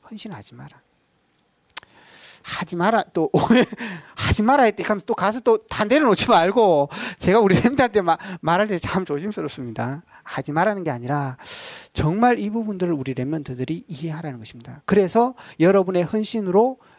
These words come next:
여러분이 자라나고 교회가 세워져 가고 그 여러분으로 말미암아서 교회가 지역을 살려가는 그런 비밀 속에 들어가야 되는 거죠. 이게 진짜 교회고, 그래서 교회는 하나님께서 영원히 이게 붙들고 있기 때문에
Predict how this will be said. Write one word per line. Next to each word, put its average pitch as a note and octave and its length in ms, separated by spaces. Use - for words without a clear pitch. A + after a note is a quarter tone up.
여러분이 G3+ 520
자라나고 A2+ 720
교회가 A3+ 580
세워져 C4 600
가고 G#2 440
그 G3 140
여러분으로 A#3+ 540
말미암아서 G#3 800
교회가 A3+ 400
지역을 A3+ 460
살려가는 A#3 720
그런 F4 220
비밀 E3+ 300
속에 C#3 240
들어가야 G#3 380
되는 A#2 220
거죠. A#2 360
이게 A#3+ 180
진짜 C#4+ 500
교회고, D#3 600
그래서 C#4+ 220
교회는 C#4 340
하나님께서 B3 520
영원히 A3 300
이게 G#3+ 120
붙들고 A3+ 400
있기 F#3+ 120
때문에 D3 600